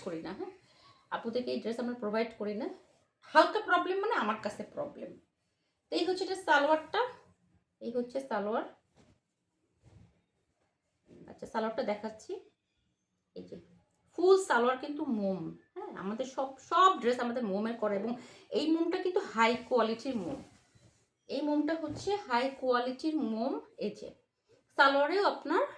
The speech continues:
হালকা হালকা মোম পড়েছে, হ্যাঁ, হালকা হালকা মোমের দাগ আছে সালোয়ারে। এটা যেহেতু নিচে থাকবে ড্রেসের, so বোঝার কোনো উপায় নেই। তো বিশাল বড় সালোয়ারের কাপড় এবং সালোয়ারের কাপড় এত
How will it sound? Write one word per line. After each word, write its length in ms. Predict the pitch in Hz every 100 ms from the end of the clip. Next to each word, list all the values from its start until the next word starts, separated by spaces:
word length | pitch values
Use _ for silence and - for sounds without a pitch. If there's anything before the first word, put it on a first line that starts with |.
| -
হালকা 360 | - 214 466 -
হালকা 360 | 262 262 339 440
মোম 320 | 233 233 240
পড়েছে, 520 | - - - - - - _ _ _ -
হ্যাঁ, 160 | 294 294 _ _ _ _ _ _ _ _ _ _ _ -
হালকা 260 | 226 -
হালকা 320 | 269 285 285 381 494 - _ _
মোমের 340 | 214 226 269 -
দাগ 240 | 208 208
আছে 400 | 208 - - 480 - -
সালোয়ারে। 520 | 214 214 226 339 415
এটা 160 | - 403
যেহেতু 240 | 403 403
নিচে 260 | 320 330 381
থাকবে 460 | 359 269 240 480 622 262
ড্রেসের, 540 | - 220 220 311 415 - - _ -
so 60 | 285
বোঝার 380 | 220 247 262
কোনো 180 | 269 269
উপায় 340 | 233 - 151 -
নেই। 200 | - - _ _ - _
তো 80 | 277
বিশাল 600 | 214 294 - 359 349 349
বড় 240 | 233 240 294
সালোয়ারের 600 | - 233 226 233 262 285
কাপড় 320 | - - 208
এবং 220 | 214 247
সালোয়ারের 580 | 254 254 254 285 311 302
কাপড় 420 | - - - 277 277
এত 500 | 208 202 - 226 233